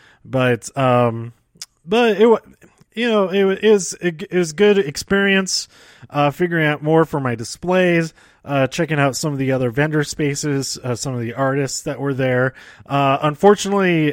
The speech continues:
for some reason, I was put into the vendor area. Um, so with all the people selling stuff that other people have made, well, there are some people who, who made the stuff that they're selling, but it was, it's very different being there than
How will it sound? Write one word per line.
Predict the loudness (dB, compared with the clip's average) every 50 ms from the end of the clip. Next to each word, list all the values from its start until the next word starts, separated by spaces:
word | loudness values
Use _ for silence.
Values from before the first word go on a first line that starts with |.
| -4 -4
for | 0 0 0
some | 2 2 2 2 4
reason, | 4 2 2 2 0 -2 -2
I | 2 4 4
was | 4 4 0 -2
put | 0 0 0 2 2
into | 0 -4 -4 -6 -6
the | -6 -4
vendor | -2 0 0 0 2 2 0 0
area. | 0 0 0 0 0 0 0 -2 -2 -2 -4 -6 -8 _ _ _ _ _ _ _ _ _ _ _
Um, | -4 -4 -2 -2 -4 -4 -4
so | -2 -2 -2
with | 0 0
all | 0 0 0
the | 0
people | -2 -2 -2 0 -2 -2
selling | -2 -2 0 2 2 2 2 0 -2 -4
stuff | -6 -2 -2 -2 -2 -4 -8 -18 -20 _ _ _ _ _ _ _ -6
that | -2 0 0 0 0 -2 -2
other | 0 2 2 2
people | 0 -2 -4 -6 -6 -8 -8
have | -8
made, | -8 -10 -10 -10 -10 -8 -2
well, | 0 2 2 4
there | 4 4 4
are | 2
some | 2 0 -2 0 0
people | -2 -2 0 0 0
who, | -2 -2
who | -6 -8 -10 -6
made | -4 -4 -2 -2 -4
the | -6 -8
stuff | -8 -8 -10 -10
that | -10 -10
they're | -8 -8 -8 -8
selling, | -10 -8 -8 -6 -6 -6 -8 -12 -14 -18 -20 -20 -20 -20 -20 -20 _ _ _ _
but | -2 0 2 2 4 2 0 -2 -2
it | -2 0 0
was, | 0 -2 -4 -6
it's | -8 -8 -8 -6
very | 0 2 6 6 6 6 6
different | 4 0 0 0 -2 -4 -4 -2 -2
being | -2 -2 -2 -4 -6 -4
there | 0 2 4 4 4 4 4 2 2 0 -4 _ -20 -20 -20 _ _ _
than | -16 -6 -2 0 0 0 0 0 -2 -2 -4 -6 -8